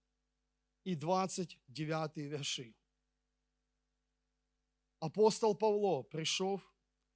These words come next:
в язичське, грецьке, грецьке язичне місто, де язичники на українській мові — це погань. Ви знаєте, чим відрізняється погань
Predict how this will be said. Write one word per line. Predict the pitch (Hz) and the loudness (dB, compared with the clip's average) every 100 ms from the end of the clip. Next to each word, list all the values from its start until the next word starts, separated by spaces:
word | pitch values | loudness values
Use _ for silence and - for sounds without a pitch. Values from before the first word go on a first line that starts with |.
| _ _ | _ _
в | 143 | -2
язичське, | 175 165 175 202 - 185 - 202 180 _ _ _ _ _ | 2 2 0 2 0 0 -4 -8 -10 _ _ _ _ _
грецьке, | 135 170 185 185 - 185 | -2 2 4 2 0 -4
грецьке | 127 160 196 - 185 | 0 4 4 2 0
язичне | 165 139 175 - 170 | 0 0 0 0 0
місто, | 170 180 - 117 - _ _ _ _ _ _ _ _ | -2 -2 -6 -12 -20 _ _ _ _ _ _ _ _
де | 120 160 190 170 | -4 2 2 2
язичники | 180 156 233 - 202 202 | 2 4 4 4 2 2
на | 185 | 2
українській | 180 190 190 175 185 | 2 2 0 0 0
мові — | 170 196 185 | 2 2 0
це | 175 160 | -2 -4
погань. | - 165 131 117 107 _ _ _ _ _ _ _ _ _ _ _ _ _ _ _ _ _ _ _ _ - | -2 0 0 -4 -10 _ _ _ _ _ _ _ _ _ _ _ _ _ _ _ _ _ _ _ _ -2
Ви | 180 | 2
знаєте, | 185 233 247 226 220 | 4 4 4 2 0
чим | - 240 | 0 0
відрізняється | 220 202 202 208 214 196 196 | 0 0 0 0 -2 0 -2
погань | - 202 196 135 117 | 0 2 2 0 -6